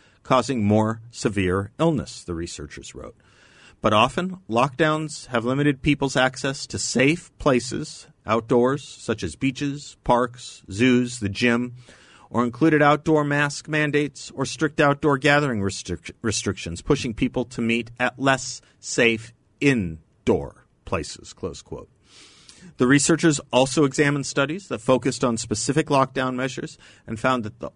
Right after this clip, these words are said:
only intervention that reduced covid nineteen mortality was the closure of non-essential businesses, which reduced mortality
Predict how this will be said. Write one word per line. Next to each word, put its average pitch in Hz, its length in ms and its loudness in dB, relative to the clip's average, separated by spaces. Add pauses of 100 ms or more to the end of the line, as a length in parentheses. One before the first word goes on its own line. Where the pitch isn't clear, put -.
only 240 360 2
intervention 175 480 0
that 139 100 0
reduced 131 420 0
covid 131 280 0
nineteen 135 420 -4
mortality 139 800 -2 (420)
was 110 160 -6
the - 80 -10
closure 131 420 0
of 98 220 -2 (100)
non-essential 123 840 -2
businesses, 107 640 -2
which 110 260 -6
reduced 113 580 -2
mortality 107 680 -2